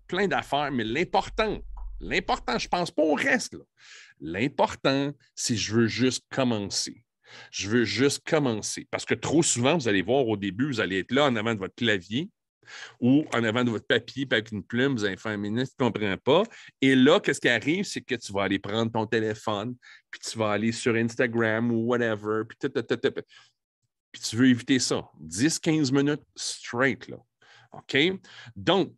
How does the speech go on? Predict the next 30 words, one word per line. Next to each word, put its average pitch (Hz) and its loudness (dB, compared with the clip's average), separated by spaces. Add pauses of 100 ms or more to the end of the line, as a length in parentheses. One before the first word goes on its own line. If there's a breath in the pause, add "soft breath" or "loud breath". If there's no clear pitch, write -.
(140)
pour 113 -4
moi, 147 4
pour 151 0
kickstarter 165 0
le 135 4
petit 143 -2
hamster 139 0
qui - -4
est 123 2
dans 110 -2
la 98 -6
roue, 151 -2
là, 160 2 (640 loud breath)
c'est - 0
des 120 0
images 131 0
souvent 120 -2
que 120 -6
j'utilise 101 0
comme 139 0
celui-ci. 135 -6 (500 loud breath)
Et 123 4
là, 131 6 (280)
je 90 -12
m'assois 120 0
là, 156 2 (380)
tac, 156 0
dix, 131 -4
quinze 151 0
minutes. 135 2